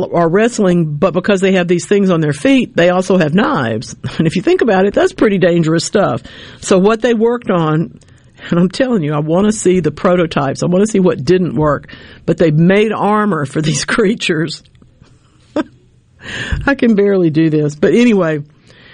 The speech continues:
um, there, there's a lot of other things about the leaf-footed bug that makes them perfect for this kind of study.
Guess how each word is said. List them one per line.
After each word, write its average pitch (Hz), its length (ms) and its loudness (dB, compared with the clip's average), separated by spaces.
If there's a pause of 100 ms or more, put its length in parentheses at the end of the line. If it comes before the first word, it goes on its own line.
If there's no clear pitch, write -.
(260)
um, 165 360 -2
there, 160 300 -2
there's 190 220 -2
a 190 60 0
lot 254 260 0
of 202 120 -2
other 190 240 0
things 180 500 0
about 165 460 -2 (140)
the 151 220 -4
leaf-footed 165 500 0
bug 156 240 -2
that 160 120 -6
makes 151 240 -2
them 143 100 0
perfect 160 380 -2
for 151 80 -2
this 147 180 -2
kind 151 180 -2
of 131 80 -2
study. 131 460 -2